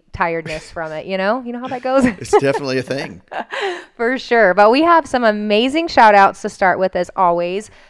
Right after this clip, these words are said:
Speaker 1: Um, it's really hard narrowing this list down because we literally had, what, like, over twenty
Speaker 2: Yeah.
Speaker 1: to do this week? Well, one, 'cause we had to skip last week, but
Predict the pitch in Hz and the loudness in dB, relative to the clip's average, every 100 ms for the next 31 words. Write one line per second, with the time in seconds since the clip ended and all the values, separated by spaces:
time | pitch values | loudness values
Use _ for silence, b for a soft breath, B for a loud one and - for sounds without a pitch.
0 | b 208 196 180 180 214 233 208 302 349 | b -2 -2 -2 -8 -12 -8 -2 0 0
1 | 196 220 208 190 - 208 208 196 208 208 | 2 2 4 2 -2 -8 -2 2 2 2
2 | 208 214 - 208 202 208 196 - 190 151 | -2 -6 -4 -4 -2 -4 -6 -4 -4 -4
3 | 165 190 202 208 196 220 220 240 240 220 | -6 -10 -8 -6 -6 -8 -4 -4 -4 -4
4 | 214 190 180 170 175 175 180 170 - 196 | -6 -2 -2 -2 -4 -4 -4 -6 -6 -6
5 | 196 190 208 196 202 254 254 104 92 87 | -6 -6 -4 -4 -6 -8 -12 -14 -12 -8
6 | - 202 220 226 247 262 277 269 202 208 | -6 -4 -4 -2 -4 -4 -6 -6 -2 0
7 | 196 202 214 208 185 180 175 165 165 180 | 0 -2 -2 -4 -8 -6 -4 -6 -8 -10
8 | 170 170 170 180 170 175 240 240 196 | -6 -4 -4 -10 -14 2 6 6 6